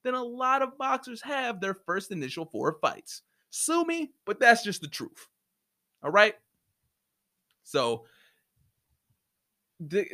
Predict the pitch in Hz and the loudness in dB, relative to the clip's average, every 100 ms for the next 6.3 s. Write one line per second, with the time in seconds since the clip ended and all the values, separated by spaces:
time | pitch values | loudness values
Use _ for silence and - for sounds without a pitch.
0 | 156 175 151 214 247 240 196 214 190 170 | 0 2 6 6 6 4 4 4 4 4
1 | 202 185 139 160 147 147 160 135 117 131 | 4 4 6 8 8 8 6 4 0 2
2 | 131 131 131 - - 165 - - - 151 | 2 2 -2 -10 -12 -12 -12 -14 -2 0
3 | 180 190 - 131 139 - 208 220 269 294 | 0 -2 -2 2 2 0 -6 0 0 -2
4 | _ _ - 165 175 151 208 208 208 196 | _ _ -6 -2 -2 -6 -8 -6 -6 -8
5 | 170 - _ _ _ _ _ - - 180 | -12 -18 _ _ _ _ _ -10 -6 0
6 | 196 190 | 2 2